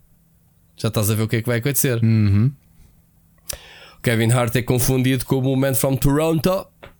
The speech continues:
Speaker 1: E pronto. E depois é, um, é uma comédia gira. Eh, vê-se, não é nada de especial. Mas pronto.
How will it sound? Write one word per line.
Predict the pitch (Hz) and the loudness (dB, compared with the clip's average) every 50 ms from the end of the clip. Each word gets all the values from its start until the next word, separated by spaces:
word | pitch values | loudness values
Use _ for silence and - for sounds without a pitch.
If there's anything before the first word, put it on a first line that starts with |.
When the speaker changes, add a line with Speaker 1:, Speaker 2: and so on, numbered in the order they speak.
| _ _ _ _ _ _ _ _ _ _ _ _ - | _ _ _ _ _ _ _ _ _ _ _ _ -6
Speaker 1:
E | 185 180 | -4 -2
pronto. | - 180 151 143 139 - - - - - | -2 0 -2 -2 -2 -6 -10 -14 -12 -8
E | - 127 113 107 107 104 | -4 -2 -2 -2 -2 -2
depois | 98 - - - 110 104 107 110 - - - - - - - - - - - _ - - - - - - - - - - - - - - | -4 -6 -4 -2 -2 -2 -2 -4 -4 -8 -12 -16 -20 -20 -20 -20 -20 -20 -20 _ -20 -20 -20 -20 -20 -20 -18 -16 -12 -10 -10 -8 -4 -2
é, | 120 113 113 113 | 0 2 2 2
um, | 110 110 110 110 110 110 110 113 113 117 - - - - | 2 2 2 2 0 0 -2 -2 -4 -6 -8 -10 -6 -4
é | 240 | 0
uma | 247 254 233 | 0 0 0
comédia | - - 196 180 170 156 139 139 131 - - | 0 0 0 2 2 0 0 0 0 0 0
gira. | 117 107 107 120 123 123 127 123 120 120 - - - - - | 0 2 2 2 2 2 0 -2 -4 -6 -8 -14 -14 -8 -4
Eh, | 117 110 107 104 104 107 | -2 -2 -2 -2 -2 0
vê-se, | 101 110 123 131 127 120 - - - 101 | 2 2 2 2 2 2 0 0 0 0
não | 101 | 0
é | 95 90 85 - | 0 0 -2 -4
nada | - 101 110 113 110 110 107 101 98 | -2 -2 0 0 0 0 -2 -4 -6
de | - | -10
especial. | - - - - - 110 101 101 98 101 - - - | -10 -8 -6 -4 -2 -2 -2 -2 -2 -4 -6 -6 -4
Mas | 311 349 339 226 | -4 -2 -2 -2
pronto. | - - 127 117 113 - | -2 -2 -2 -2 -2 -6